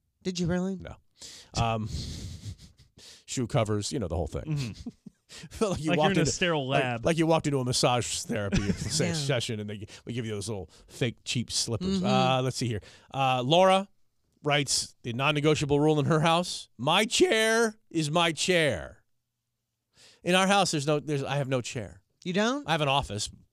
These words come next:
Speaker 1: You haven't found your chair yet?
Speaker 2: Uh,
Speaker 1: Or
Speaker 2: yeah.
Speaker 1: does everybody not have their seat? 'Cause, like, in
Speaker 2: No,
Speaker 1: your other house, didn't
Speaker 2: no.
Speaker 1: you have a seat?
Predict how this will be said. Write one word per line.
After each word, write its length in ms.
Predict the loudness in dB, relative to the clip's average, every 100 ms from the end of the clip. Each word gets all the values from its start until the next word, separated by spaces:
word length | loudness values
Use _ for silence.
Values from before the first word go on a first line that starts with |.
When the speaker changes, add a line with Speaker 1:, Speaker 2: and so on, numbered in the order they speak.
| _
Speaker 1:
You 100 | 0 0
haven't 180 | 0
found 320 | -2 -2 0 -2
your 100 | -4
chair 280 | -2 0 0
yet? 320 | -2 -4 -2
Speaker 2:
Uh, 180 | 2 2
Speaker 1:
Or 20 |
Speaker 2:
yeah. 280 | 4 2 2 0
Speaker 1:
does 160 | 0
everybody 340 | 0 2 0 0
not 200 | -2 -2
have 260 | -4 -2
their 120 | -4
seat? 260 | -6 -8 -8
'Cause, 100 | -6
like, 120 | -2
in 40 | 2
Speaker 2:
No, 60 | 4
Speaker 1:
your 100 | 2
other 180 | 0
house, 220 | -2 -4 -4
didn't 160 | 0
Speaker 2:
no. 80 | 2
Speaker 1:
you 60 | 2
have 100 | 0
a 40 |
seat? 340 | -2 -4 -4